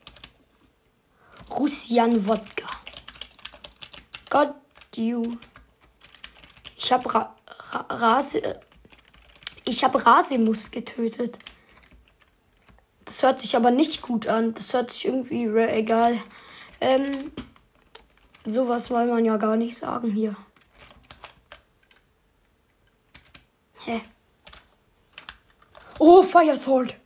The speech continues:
Uh, die Maria.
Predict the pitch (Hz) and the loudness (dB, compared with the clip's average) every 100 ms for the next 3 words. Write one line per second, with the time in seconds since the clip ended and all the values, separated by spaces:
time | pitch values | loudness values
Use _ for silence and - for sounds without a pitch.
0 | _ _ _ _ _ _ - - - - | _ _ _ _ _ _ -20 -20 -20 -20
1 | - _ _ - _ _ 311 339 453 508 | -20 _ _ -20 _ _ 2 6 6 6
2 | 494 427 440 440 427 320 427 480 392 359 | 4 2 6 8 8 4 0 4 4 4
3 | 370 381 392 | 2 0 -4